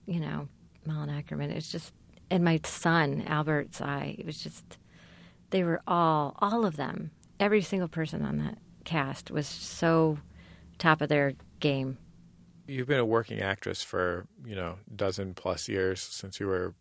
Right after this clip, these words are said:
Speaker 2: like, thirty. You were acting before that.
Speaker 1: Mm.
Speaker 2: Um,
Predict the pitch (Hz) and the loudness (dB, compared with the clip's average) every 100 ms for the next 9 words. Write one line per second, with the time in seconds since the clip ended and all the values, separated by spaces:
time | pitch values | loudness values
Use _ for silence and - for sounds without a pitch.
0 | _ 127 98 - - 95 92 92 92 - | _ -10 -10 -10 -2 0 0 -2 -6 -8
1 | - - _ _ 104 98 95 - 98 92 | -20 -20 _ _ -2 0 0 2 2 2
2 | 107 98 92 107 98 95 95 92 - - | 0 -2 -2 2 2 2 2 2 -2 -8
3 | _ _ - - _ 202 202 190 - 107 | _ _ -20 -20 _ -4 -4 -4 -4 -2
4 | 101 98 95 92 | -2 -4 -6 -10